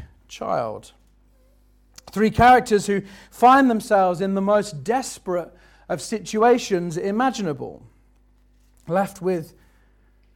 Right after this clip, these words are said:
no hope. That is, until Jesus shows up.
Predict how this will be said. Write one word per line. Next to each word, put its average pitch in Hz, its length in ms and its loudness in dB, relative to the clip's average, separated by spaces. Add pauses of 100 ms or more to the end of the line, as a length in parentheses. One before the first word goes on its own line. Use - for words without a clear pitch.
no 185 200 -6
hope. - 460 -10 (1500)
That 196 340 -4
is, 131 420 -12 (640)
until 131 680 -6 (600)
Jesus 131 840 -14
shows 127 720 -16 (640)
up. - 220 -18